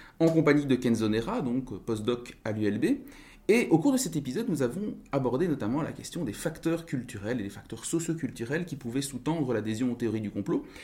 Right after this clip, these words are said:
Et j'avais notamment évoqué un, un résultat d'une recherche, bon, voilà, dont, dont le nom m'échappe, mais, euh, qui disait en substance ceci.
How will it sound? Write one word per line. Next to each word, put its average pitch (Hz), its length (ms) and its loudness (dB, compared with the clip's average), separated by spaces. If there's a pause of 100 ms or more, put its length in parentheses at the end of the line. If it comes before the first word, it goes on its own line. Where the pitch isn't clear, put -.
(260)
Et 135 60 6
j'avais 214 160 12
notamment 185 540 2 (240)
évoqué 147 640 4
un, 71 320 -2 (100)
un 110 80 -2
résultat 123 360 2
d'une 123 120 4
recherche, 110 580 -2 (340)
bon, 92 120 -12 (200)
voilà, - 240 -20
dont, - 500 -16
dont 98 80 -8
le 107 40 -2
nom 123 120 4
m'échappe, 123 500 4
mais, 110 280 0
euh, - 280 -6
qui - 140 -8
disait 120 180 4
en 127 100 2
substance - 400 -6
ceci. 196 400 -2